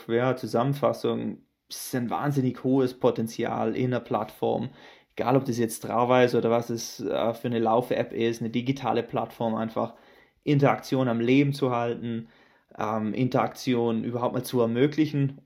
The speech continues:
ohne wirklich physikalisch, ähm, miteinander rauszugehen, miteinander laufen zu gehen. Also eher wieder zurück zum Anfang, die Idee von einem digitalen Sportverein, dass man nicht zusammen nach dem Lauf im Vereinsheim sitzt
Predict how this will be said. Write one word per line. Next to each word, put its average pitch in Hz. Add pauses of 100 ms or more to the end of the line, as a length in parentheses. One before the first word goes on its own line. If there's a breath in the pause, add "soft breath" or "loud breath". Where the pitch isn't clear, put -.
ohne 127
wirklich 120
physikalisch, 117 (400 loud breath)
ähm, 113
miteinander 117
rauszugehen, 117
miteinander 110
laufen 123
zu -
gehen. 107
Also 113 (320 loud breath)
eher 120
wieder 135
zurück 127
zum 117
Anfang, 117
die 110
Idee 117
von 123
einem 113
digitalen 117
Sportverein, 117
dass 113
man 117
nicht 131
zusammen 117
nach 113
dem 120
Lauf 117
im 117
Vereinsheim 131
sitzt 143